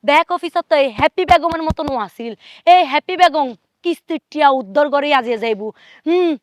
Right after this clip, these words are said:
ফি আমানিল্লাহ। ফাহিমের ঘর হদিবে হন্দি। এবার তো ফুচর গরম যাই, এই নগর নিয়ে আই।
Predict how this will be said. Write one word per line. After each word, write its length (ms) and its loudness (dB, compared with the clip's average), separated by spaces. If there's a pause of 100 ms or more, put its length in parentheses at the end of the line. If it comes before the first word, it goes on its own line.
(100)
ফি 180 0
আমানিল্লাহ। 760 4 (420)
ফাহিমের 440 -6
ঘর 160 -4
হদিবে 280 -12
হন্দি। 400 -20 (1700)
এবার 180 -14
তো 80 -14
ফুচর 260 -10
গরম 280 -6
যাই, 200 -6 (420)
এই 160 -6
নগর 400 0
নিয়ে 160 2
আই। 100 -2